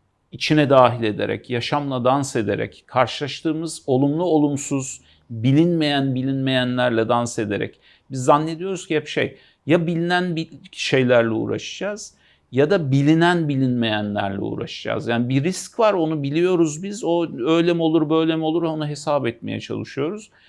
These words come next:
Ama dünya bilinmeyen bilinmeyen kaynıyor. Her an karşımıza çıkabilecek olan. Yani mesela yolda giderken bir kaza geçiriyor bir insan. O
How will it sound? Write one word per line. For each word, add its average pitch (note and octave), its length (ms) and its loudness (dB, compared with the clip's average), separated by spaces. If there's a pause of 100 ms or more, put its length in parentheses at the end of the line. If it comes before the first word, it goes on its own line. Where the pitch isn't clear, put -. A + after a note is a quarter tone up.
(200)
Ama B2 280 -2
dünya D3 440 0
bilinmeyen D#3 600 2
bilinmeyen E3+ 560 -4
kaynıyor. A#2 540 -4 (380)
Her C3+ 180 2
an C3+ 260 4
karşımıza A#2 640 -4
çıkabilecek G#2+ 680 -10
olan. G#2+ 280 -10
Yani A2+ 120 0
mesela C3 280 4
yolda C#3 380 2
giderken D#3 640 -4
bir D3+ 100 -6
kaza C#3+ 400 0
geçiriyor G#2+ 540 -6
bir G#2+ 100 -6
insan. D#3 480 -8
O D3+ 300 -2